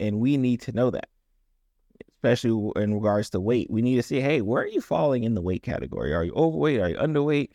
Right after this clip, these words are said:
Is there something we need to do about it?" Like, so there's certain things that we can kind of glean just from the vital signs, right? So typically you're gonna get your vital signs. And I always stop and say this, right? Especially for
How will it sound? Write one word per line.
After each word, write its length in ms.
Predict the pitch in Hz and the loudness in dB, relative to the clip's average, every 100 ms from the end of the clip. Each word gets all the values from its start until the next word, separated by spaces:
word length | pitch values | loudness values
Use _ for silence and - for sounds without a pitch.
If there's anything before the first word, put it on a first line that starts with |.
| - - | -16 -12
Is 60 | - | -6
there 60 | |
something 300 | - 139 120 | -2 0 2
we 140 | 123 123 | 2 2
need 220 | 127 120 | 2 2
to 60 | 107 | 0
do 180 | 135 151 | 2 2
about 300 | 139 143 147 | 2 0 0
it?" 120 | - _ - | -4 _ -4
Like, 140 | 117 | -2
so 180 | - 120 | 2 2
there's 260 | 131 247 240 | 4 2 0
certain 400 | - 175 156 143 - | -2 -2 -2 -4 -2
things 380 | 160 156 139 | -2 0 -2
that 180 | 123 110 | 0 0
we 180 | 113 143 | 2 0
can 200 | 139 120 | 0 -4
kind 260 | 120 123 110 | -2 0 0
of 140 | 101 | -2
glean 480 | 113 123 156 180 226 _ _ _ | -2 0 0 -2 -4 _ _ _
just 200 | - 156 | 2 2
from 160 | - 117 | 2 2
the 60 | |
vital 300 | 110 101 69 | 4 2 0
signs, 300 | - 69 85 | -2 -2 -2
right? 180 | 101 104 | 0 -2
So 300 | - 104 92 - _ _ | 0 -2 -2 -6 _ _
typically 380 | 196 202 185 147 | 2 2 2 2
you're 100 | 113 | 2
gonna 240 | 135 135 | 2 2
get 140 | 123 113 | 0 -2
your 60 | |
vital 260 | 107 60 - | 0 0 -2
signs. 320 | - 60 - | -6 -8 -6
And 180 | - 123 | -2 0
I 140 | 156 | 2
always 380 | 190 151 131 - - - | 2 4 2 -2 -16 -20
stop 380 | - 123 107 | -2 0 0
and 220 | 101 98 104 | -2 -2 -2
say 200 | 107 87 | -2 -2
this, 180 | 53 | -4
right? 120 | 73 87 | -2 -2
Especially 400 | - 123 - 117 | 0 0 0 -4
for 400 | - 101 104 | 0 2 2